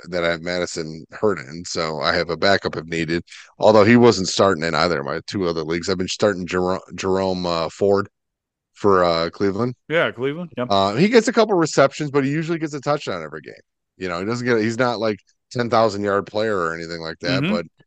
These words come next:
Speaker 1: he gets a T D, and he cu-, he gets me enough points. Uh, normally, not always, but normally.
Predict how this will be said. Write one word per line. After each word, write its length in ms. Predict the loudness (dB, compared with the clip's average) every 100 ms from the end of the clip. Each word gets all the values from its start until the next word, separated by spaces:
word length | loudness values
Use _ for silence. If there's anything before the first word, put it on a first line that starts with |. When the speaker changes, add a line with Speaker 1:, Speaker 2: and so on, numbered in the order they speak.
| _ _
Speaker 1:
he 60 | 0
gets 200 | 0 0
a 60 |
T 180 | -2 -4
D, 240 | -6 -8 -10
and 180 | -8 -4
he 120 | -4
cu-, 220 | -4 -6 -4
he 180 | -6 -4
gets 240 | -6 -6
me 100 | -6
enough 240 | -6 -8 -10
points. 400 | -12 -12 -16 -20 _ _ _ _
Uh, 240 | -2 0 2
normally, 560 | 4 4 4 0 -8 -8
not 200 | -2 0
always, 300 | 0 -2 -6
but 140 | -8
normally. 380 | -8 -8 -12 -20